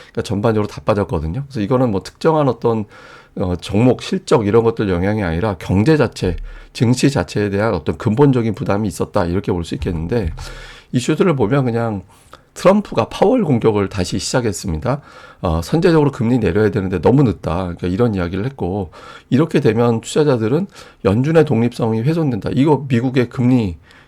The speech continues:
그다음에 이런 정책을 어떻게 믿어 앞으로, 이런 어떤 걱정을 하게 된 거죠. 그리고 여기에 관세 협상 관련해서는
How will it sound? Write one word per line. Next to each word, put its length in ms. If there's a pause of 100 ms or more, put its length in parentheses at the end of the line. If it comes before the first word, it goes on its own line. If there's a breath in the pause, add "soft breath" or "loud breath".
(240 soft breath)
그다음에 380
이런 200
정책을 440
어떻게 320
믿어 180
앞으로, 460
이런 240
어떤 240
걱정을 340
하게 380
된 180
거죠. 400 (440 loud breath)
그리고 220
여기에 520 (340 soft breath)
관세 640
협상 320
관련해서는 680